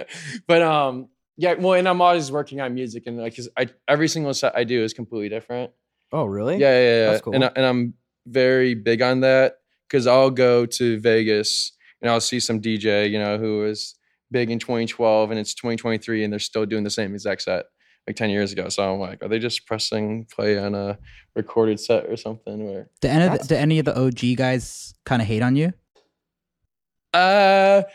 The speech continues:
Speaker 3: You don't have to
Speaker 1: maybe,
Speaker 3: call them out if you
Speaker 1: maybe,
Speaker 3: don't.
Speaker 1: maybe behind my back or something, but I'm, I'm friends with, like,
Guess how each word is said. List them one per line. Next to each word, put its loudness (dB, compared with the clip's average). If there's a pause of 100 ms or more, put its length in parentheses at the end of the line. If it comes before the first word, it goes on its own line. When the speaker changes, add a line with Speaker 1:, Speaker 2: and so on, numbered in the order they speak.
(140)
Speaker 3:
You 4
don't 6
have 0
to 2
Speaker 1:
maybe, 8
Speaker 3:
call 6
them 2
out 4
if 8
you 4
Speaker 1:
maybe, 0 (180)
Speaker 3:
don't. 4
Speaker 1:
maybe 0
behind 4
my 4
back 4
or 2
something, 2
but 4
I'm, 2
I'm 2
friends 2
with, 0
like, 2